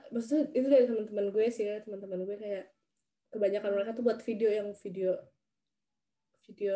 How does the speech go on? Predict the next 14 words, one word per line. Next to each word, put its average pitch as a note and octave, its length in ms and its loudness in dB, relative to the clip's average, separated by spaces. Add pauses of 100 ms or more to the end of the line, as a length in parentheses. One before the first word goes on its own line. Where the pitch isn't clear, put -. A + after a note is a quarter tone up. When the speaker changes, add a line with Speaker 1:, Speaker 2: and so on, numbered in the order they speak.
(120)
Speaker 1:
inilah, C#4 400 2
Speaker 2:
Iya, - 100 -4
Speaker 1:
video G3+ 260 0
Speaker 2:
temen C4 140 -6
Speaker 1:
itu. C4 140 -6
Speaker 2:
temen A#3 200 -8 (960)
Speaker 1:
Wow. C4 180 0
Speaker 2:
gue D4 160 -2
juga A3+ 240 -6 (520)
sih, C4+ 180 -12
dia C#4 220 -8
bikin A3+ 280 -14
video-video G#3+ 640 -16
gitu. A3 400 -12